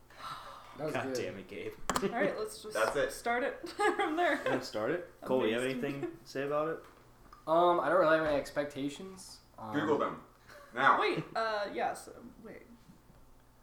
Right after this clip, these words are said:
Speaker 2: Wait,
Speaker 3: What's
Speaker 2: what?
Speaker 3: the band?
Speaker 2: What band?
Speaker 3: Dazed and Confused?
Speaker 4: Led
Speaker 3: That song,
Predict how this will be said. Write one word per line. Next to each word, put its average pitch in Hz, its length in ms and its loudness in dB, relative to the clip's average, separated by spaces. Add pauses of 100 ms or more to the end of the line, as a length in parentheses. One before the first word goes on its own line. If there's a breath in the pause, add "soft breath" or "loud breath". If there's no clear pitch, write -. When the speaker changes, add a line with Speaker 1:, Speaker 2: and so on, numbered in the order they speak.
(380)
Speaker 2:
Wait, 117 160 -4
Speaker 3:
What's 233 120 -2
Speaker 2:
what? - 100 -6
Speaker 3:
the 285 80 -4
band? 262 340 -4 (1080)
Speaker 2:
What 107 180 -8
band? 98 180 -8
Speaker 3:
Dazed 233 240 -12
and 240 120 -12
Confused? 254 380 -10
Speaker 4:
Led 226 180 4
Speaker 3:
That - 60 -8
song, - 120 0